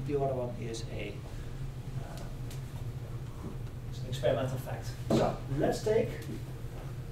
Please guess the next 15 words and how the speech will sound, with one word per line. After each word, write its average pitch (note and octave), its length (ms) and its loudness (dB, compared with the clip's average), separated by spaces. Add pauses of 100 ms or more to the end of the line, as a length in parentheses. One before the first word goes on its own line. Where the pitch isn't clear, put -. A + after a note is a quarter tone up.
(140)
the C3 60 0 (100)
cosmological G3 640 8
principle G#3 560 6
and E3+ 120 2
let's E3+ 160 6
build A3 440 6
it - 240 0
into F#3 540 6 (1400)
a D#3 80 2
metric E3 300 4
tensor. - 340 4 (4000)
Now, E3 160 4
we F3+ 120 6
already G#3+ 240 6
discussed - 760 2